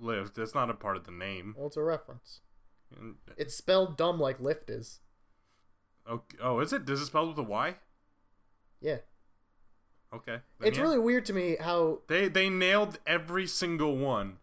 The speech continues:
Speaker 2: They got
Speaker 1: That's
Speaker 2: 'em.
Speaker 1: what I mean by genius level
Speaker 2: Yeah.
Speaker 1: writing.
Speaker 2: But, like,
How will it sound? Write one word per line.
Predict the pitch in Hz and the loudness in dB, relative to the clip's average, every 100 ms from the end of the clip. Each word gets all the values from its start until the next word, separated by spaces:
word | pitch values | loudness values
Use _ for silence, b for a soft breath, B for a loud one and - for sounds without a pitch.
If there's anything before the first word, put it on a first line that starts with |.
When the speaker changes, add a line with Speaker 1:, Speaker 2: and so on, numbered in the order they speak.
| - | -4
Speaker 2:
They | 147 | 0
got | 160 175 | 4 4
Speaker 1:
That's | - | 4
Speaker 2:
'em. | 214 | 4
Speaker 1:
what | |
I | 208 | 4
mean | 185 180 156 | 4 2 4
by | 160 | 2
genius | 135 104 123 156 170 165 143 - - - - - 131 | 0 -6 -4 -4 0 0 0 0 0 -4 -14 -12 -4
level | 139 143 139 | 0 2 2
Speaker 2:
Yeah. | |
Speaker 1:
writing. | 127 156 120 95 90 - _ - b b b b b b | 4 4 4 -2 -8 -20 _ -20 b b b b b b
Speaker 2:
But, | 254 | 4
like, | 254 | 6